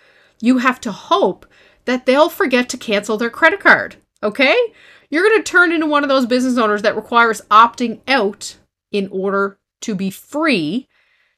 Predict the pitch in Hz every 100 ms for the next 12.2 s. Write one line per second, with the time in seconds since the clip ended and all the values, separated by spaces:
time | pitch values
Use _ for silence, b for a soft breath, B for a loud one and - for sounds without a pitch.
0 | _ _ _ _ _ - 214 233 247 277
1 | 294 285 269 262 254 254 240 208 196 214
2 | 262 _ - 196 185 - 240 233 - 202
3 | 196 185 160 160 220 - - 220 247 269
4 | - 240 233 240 - 214 202 - 196 190
5 | 160 220 - - _ _ _ _ - 240
6 | 247 _ _ - - 254 269 277 233 233
7 | 233 220 190 196 226 202 190 202 202 202
8 | 214 - 185 - - 214 240 233 165 -
9 | - 226 277 269 247 262 254 240 330 262
10 | 151 - - - - B B B B 320
11 | 320 294 294 247 233 277 392 247 147 151
12 | - -